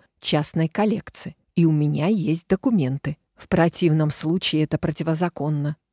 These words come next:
Может быть, иностранка об этом не подумала?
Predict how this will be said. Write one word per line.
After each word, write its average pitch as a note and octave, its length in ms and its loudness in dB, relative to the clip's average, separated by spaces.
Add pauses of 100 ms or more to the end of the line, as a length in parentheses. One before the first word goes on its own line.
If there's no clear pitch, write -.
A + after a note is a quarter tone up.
Может E3+ 460 2
быть, D#3+ 240 0
иностранка D#3 800 0
об D#3 120 0
этом D#3+ 260 2
не D#3 100 2
подумала? D3+ 680 0